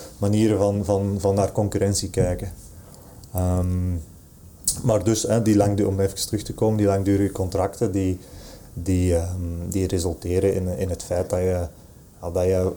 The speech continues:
voor elkaar door het vuur gaat, hè, dat je, whatever happens, eh,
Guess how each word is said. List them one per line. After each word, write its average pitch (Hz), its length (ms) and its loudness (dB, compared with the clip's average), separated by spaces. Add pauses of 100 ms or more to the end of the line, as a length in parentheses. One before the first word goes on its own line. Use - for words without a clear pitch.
(220)
voor - 140 -2
elkaar 95 400 0
door 95 140 4
het 90 120 -6
vuur 101 260 4
gaat, 98 300 2
hè, 101 180 2
dat 95 100 0
je, 90 280 -2 (960)
whatever 101 440 4
happens, 104 520 0 (160)
eh, 90 320 0